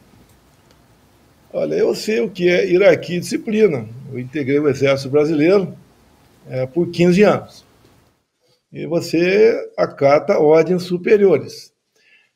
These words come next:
Neste caso, eu não vejo a P F cometendo abuso, vamos assim dizer.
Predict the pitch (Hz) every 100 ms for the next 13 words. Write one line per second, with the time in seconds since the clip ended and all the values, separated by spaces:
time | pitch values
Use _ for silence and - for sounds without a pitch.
0 | _ - 165 - 381 - - - - 226
1 | 233 127 127 - - 220 381 269 156 185
2 | 160 131 135 147 135 143 151 160 - 269
3 | 214 - 151 151 170 170 202 151 127 _
4 | _ _ _ _ _ _ _ _ _ 320
5 | 269 180 277 220 131 160 151 131 147 139
6 | 110 113